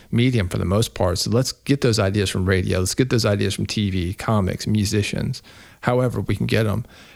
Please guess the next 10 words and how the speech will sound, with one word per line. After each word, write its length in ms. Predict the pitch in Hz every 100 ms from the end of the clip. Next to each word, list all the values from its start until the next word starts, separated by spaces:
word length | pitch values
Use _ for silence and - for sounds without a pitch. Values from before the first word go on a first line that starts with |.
| -
and 140 | 107
let's 120 | 107 -
put 260 | - 117
'em 280 | 107 104 - -
into 320 | 117 104 110
podcasting 680 | - 110 - 107 92 - 98
and 80 | 95
make 160 | 95
a 60 | -
better 280 | 95 95